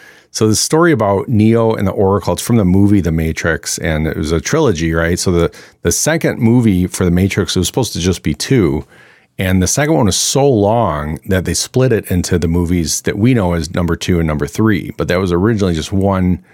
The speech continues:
like, crazy long movie. So, uh, you know, so there was originally one and two. So in the second movie, like,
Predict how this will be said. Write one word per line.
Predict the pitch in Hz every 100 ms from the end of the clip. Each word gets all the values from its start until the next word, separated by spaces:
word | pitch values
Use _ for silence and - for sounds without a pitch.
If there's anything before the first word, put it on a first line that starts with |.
| _ _ _ _ -
like, | -
crazy | - - 113 110 95 101
long | 90 82 90
movie. | 98 82 -
So, | - 95 87 78 - _ _ _ _ _ _ _ _
uh, | 95 82 82 -
you | 98
know, | 92
so | - 110
there | 92 104
was | 95 98
originally | 98 113 101 92
one | 90
and | 82
two. | 95
So | 120
in | 123
the | 104
second | - 170 180 92
movie, | 90 85 82 92 107 107 _ _ -
like, | 92